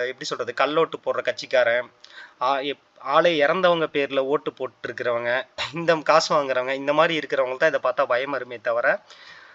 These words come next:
நியாயமா இருக்கிற கட்சிக்கும் மக்களுக்கு நல்லது பண்ண நினைக்கிற கட்சிக்கு இது பயம் வராது. இது ஒரு அவேர்னஸ் வீடியோவை ஷேர் பண்ணுங்க, உங்க ஃப்ரெண்ட்ஸுக்கு ஷேர் பண்ணுங்க. இந்த ஈஸியான ஃபார்ம் அவ்வளவுதாங்க ஃபில் பண்ணணும்.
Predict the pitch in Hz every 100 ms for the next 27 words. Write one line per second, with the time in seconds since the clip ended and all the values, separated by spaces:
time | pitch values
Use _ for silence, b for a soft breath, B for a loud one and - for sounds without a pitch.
0 | B 131 139 185 196 185 151 139 135 123
1 | - 123 143 160 202 - b b b -
2 | 131 - 196 185 160 143 139 151 143 135
3 | 131 123 127 123 113 147 143 113 113 143
4 | 131 123 131 165 139 113 135 156 151 139
5 | 127 131 143 120 123 127 127 160 147 120
6 | 127 - - 131 135 131 131 156 131 131
7 | - 139 147 156 131 139 120 120 123 139
8 | 135 - 127 127